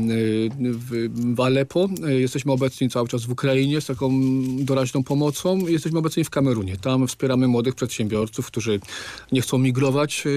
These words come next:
e, tylko chcą pracować na miejscu i, mm, i zarabiać na utrzymanie swojej, swoich rodzin.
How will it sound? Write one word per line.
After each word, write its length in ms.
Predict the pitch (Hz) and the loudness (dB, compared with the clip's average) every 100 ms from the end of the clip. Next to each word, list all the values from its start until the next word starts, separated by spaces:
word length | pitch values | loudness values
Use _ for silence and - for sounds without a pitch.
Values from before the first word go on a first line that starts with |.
| 147 | -2
e, 40 | |
tylko 240 | 135 131 131 | -2 -2 -2
chcą 440 | - 117 113 110 | 0 0 2 0
pracować 440 | 104 127 143 143 | -2 -2 0 0
na 100 | 135 | 2
miejscu 560 | 127 127 117 - - 120 | 2 2 0 -4 -2 0
i, 280 | 110 104 104 | 0 0 -2
mm, 280 | 113 117 117 113 | -2 -2 -2 -6
i 40 | - 80 - - 131 | -10 -12 -14 -8 -2
zarabiać 380 | 127 123 123 | 0 2 0
na 80 | - | 0
utrzymanie 420 | 117 - 123 120 | -2 0 2 2
swojej, 300 | 113 - 120 | 0 0 0
swoich 280 | 117 123 123 | 0 0 -2
rodzin. 260 | 110 92 | -2 -4